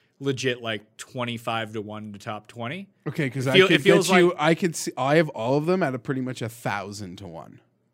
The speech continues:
Speaker 1: Well, I'm not betting them outright. I'm betting them top twenty.
Speaker 2: So, yeah, you'll get your monster top twenty.
Speaker 1: Yeah,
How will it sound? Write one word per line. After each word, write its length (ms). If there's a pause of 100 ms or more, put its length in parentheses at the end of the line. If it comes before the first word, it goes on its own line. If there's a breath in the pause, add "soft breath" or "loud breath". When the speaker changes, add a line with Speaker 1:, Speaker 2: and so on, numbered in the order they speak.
(140)
Speaker 1:
Well, 80
I'm 60
not 180
betting 200
them 120
outright. 280
I'm 60
betting 200
them 120
top 180
twenty. 240
Speaker 2:
So, 140
yeah, 220
you'll 260
get 300
your 140
monster 760
top 320
twenty. 420
Speaker 1:
Yeah, 300